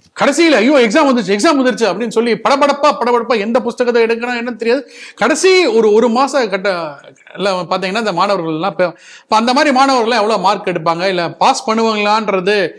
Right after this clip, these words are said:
ஒரு கேள்விக்குறியாக தான் இருக்கும். அதே மாடல் தான் இப்ப இருக்கக்கூடிய திராவிட மாடல் ஆட்சி ஃபாலோ பண்றாங்க. இருக்கிற நாலரை வருஷத்தை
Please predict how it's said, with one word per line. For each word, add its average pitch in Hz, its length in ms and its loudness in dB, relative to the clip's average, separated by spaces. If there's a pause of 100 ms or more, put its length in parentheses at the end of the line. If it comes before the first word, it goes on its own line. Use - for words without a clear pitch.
(260)
ஒரு 165 160 -2
கேள்விக்குறியாக 156 640 0
தான் 156 160 -4
இருக்கும். 120 300 -8
அதே 277 680 2 (260)
மாடல் 202 340 0
தான் 170 560 -4 (280)
இப்ப 196 240 -4
இருக்கக்கூடிய 202 400 0
திராவிட 170 300 0
மாடல் 151 220 -2
ஆட்சி 143 260 -4
ஃபாலோ 156 300 -4
பண்றாங்க. 156 300 -6
இருக்கிற 226 440 0
நாலரை 208 540 0
வருஷத்தை 202 580 -2